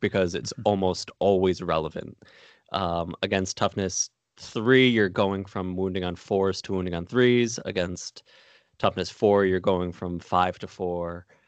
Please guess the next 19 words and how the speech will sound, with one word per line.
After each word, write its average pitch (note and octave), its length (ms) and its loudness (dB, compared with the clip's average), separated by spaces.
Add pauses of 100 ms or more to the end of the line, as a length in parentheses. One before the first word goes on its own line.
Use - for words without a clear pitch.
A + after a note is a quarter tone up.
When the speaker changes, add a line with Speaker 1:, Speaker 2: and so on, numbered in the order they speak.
(380)
Speaker 1:
Um, E2+ 600 -6 (220)
against G#2+ 280 0
toughness G#2 260 -2
five, F#2 560 0 (220)
which F#2 420 -6 (220)
comes G2+ 180 -4
up F#2 140 -2
sometimes, G2 640 0
you F2 100 -6
know, F2 180 -4
that's, F2+ 600 -2
that's F#2+ 200 -4
when F#2+ 100 -8
it - 40 -12
starts F#2 220 -6
to F2 40 -10
say F2+ 160 -6
the - 80 -8
same. - 320 -10